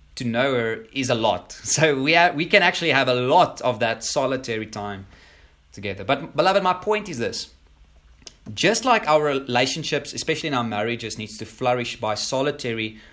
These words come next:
companionship and intimacy, so as well our relationship with God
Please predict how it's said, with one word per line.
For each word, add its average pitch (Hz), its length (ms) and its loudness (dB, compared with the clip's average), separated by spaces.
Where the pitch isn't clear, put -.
companionship 120 720 -4
and 104 100 -8
intimacy, 104 480 -10
so 170 440 2
as 117 160 -6
well 107 520 0
our 123 140 2
relationship 139 560 0
with 117 240 -4
God 135 460 2